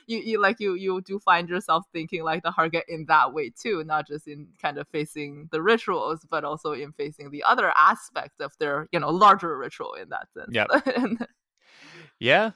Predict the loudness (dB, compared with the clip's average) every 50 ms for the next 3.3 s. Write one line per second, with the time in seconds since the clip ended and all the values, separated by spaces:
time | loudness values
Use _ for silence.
0 | _ 0 2 2 2 2 0 -4 -10 -10 -10 -14 _ _ _ _ _ _ -2 -2
1 | -2 0 2 2 4 6 6 4 4 2 0 -4 -6 -4 0 2 2 4 2 0
2 | -6 _ _ -6 -2 -2 -2 0 -2 -4 -4 -4 -4 -4 0 0 0 0 0 0
3 | 0 0 0 -2 -4 -8